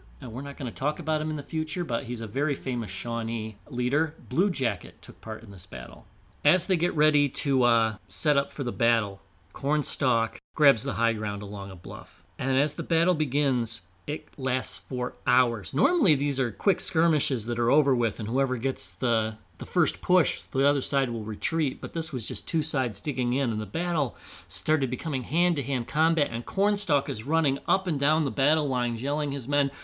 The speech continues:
"Be strong! Be strong!" Finally, the Shawnee get outflanked. Cornstalk's forced to retreat, and at nightfall, they have to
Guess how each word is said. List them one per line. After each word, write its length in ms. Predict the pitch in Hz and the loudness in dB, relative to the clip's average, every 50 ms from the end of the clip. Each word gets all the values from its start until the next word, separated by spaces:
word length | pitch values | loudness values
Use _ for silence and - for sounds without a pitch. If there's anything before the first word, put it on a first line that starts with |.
| - - | -6 2
"Be 140 | - 285 269 | 2 4 6
strong! 760 | - - - - - 294 285 294 285 269 247 233 202 175 - - - - - | 6 4 4 2 4 4 6 8 8 8 6 6 4 2 0 -4 -12 -4 2
Be 120 | 277 269 | 2 4
strong!" 920 | 247 - - - - - - 302 302 294 285 285 262 233 196 165 127 110 98 - _ _ _ _ _ _ _ _ _ _ _ _ _ _ _ _ _ _ _ _ _ _ _ _ _ _ | 4 4 0 0 -2 -2 0 2 6 6 8 8 8 6 4 0 -2 -4 -6 -12 _ _ _ _ _ _ _ _ _ _ _ _ _ _ _ _ _ _ _ _ _ _ _ _ _ _
Finally, 600 | - - 156 160 170 165 143 135 131 143 160 - - _ _ _ _ - | 2 4 6 6 6 6 4 2 2 0 -2 -6 -12 _ _ _ _ -12
the 80 | 139 127 | -8 -6
Shawnee 460 | - - 143 135 131 131 127 131 123 | -2 0 2 2 2 2 0 0 0
get 320 | 120 123 117 - - - - | -2 -2 -4 -4 -6 -6 -2
outflanked. 760 | 123 127 143 - - - - 120 113 107 107 110 - - - - _ - _ _ _ _ _ _ _ _ - - | 0 0 0 -2 -8 -10 -6 -4 -4 -4 -4 -8 -10 -14 -20 -20 _ -20 _ _ _ _ _ _ _ _ -20 -10
Cornstalk's 600 | - 139 139 143 131 - - 147 127 120 - - | -4 0 0 0 0 0 0 0 -2 -2 -4 -8
forced 340 | - - 135 143 139 - - | -6 -4 -4 -4 -4 -4 -4
to 40 | 143 | -4
retreat, 520 | 135 131 127 - - 113 107 110 - - - _ _ _ _ _ _ _ - - - _ _ _ _ - | -4 -4 -4 -6 -8 -6 -6 -6 -8 -10 -14 _ _ _ _ _ _ _ -20 -20 -20 _ _ _ _ -6
and 160 | 120 120 120 | -4 -2 -2
at 100 | 123 - | -2 -2
nightfall, 640 | 127 123 135 - - - 131 127 120 117 - - - - - | -2 -4 -4 -4 -6 -4 -2 -2 -2 -4 -6 -10 -16 -10 -8
they 100 | - 98 | -8 -6
have 180 | 104 107 - - | -6 -8 -8 -8
to 260 | 120 110 107 104 | -8 -6 -6 -8